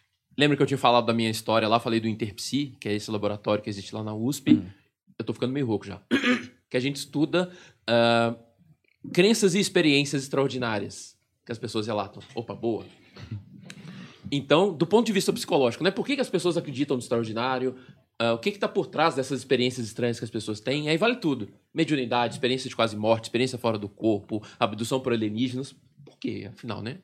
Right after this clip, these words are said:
Speaker 1: What the hell? O que que tá acontecendo?
Speaker 2: Uhum.
Speaker 1: É,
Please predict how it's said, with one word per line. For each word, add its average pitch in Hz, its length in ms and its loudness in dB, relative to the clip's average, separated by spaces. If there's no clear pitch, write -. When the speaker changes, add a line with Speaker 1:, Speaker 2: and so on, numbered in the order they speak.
Speaker 1:
What 156 240 -4
the 117 140 -4
hell? 98 120 -6
O 101 40 -18
que - 140 -16
que - 60 -20
tá 254 100 -16
acontecendo? 101 480 -12
Speaker 2:
Uhum. 95 180 -12
Speaker 1:
É, 123 320 6